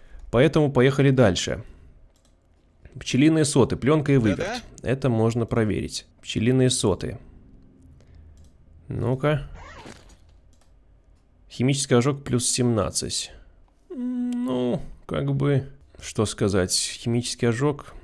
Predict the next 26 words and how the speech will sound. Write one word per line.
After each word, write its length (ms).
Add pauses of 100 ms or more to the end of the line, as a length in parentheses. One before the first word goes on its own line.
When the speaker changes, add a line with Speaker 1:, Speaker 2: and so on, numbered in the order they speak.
Speaker 1:
не 200
такой 320
уже 320
и 640
особо 340
важный, 500 (140)
как 160
бы, 120
показатель. 720 (420)
Не 200
нужен, 320
Сахаров, 380
мне 140
такой 260
артефакт. 680
Поехали 420
дальше. 440 (460)
Красная 400
звезда. 640
Душа, 340
слюда, 320
образцы 320
ткани 300
Speaker 2:
Да-да. 100
Speaker 1:
траво-, 280
кровососа. 840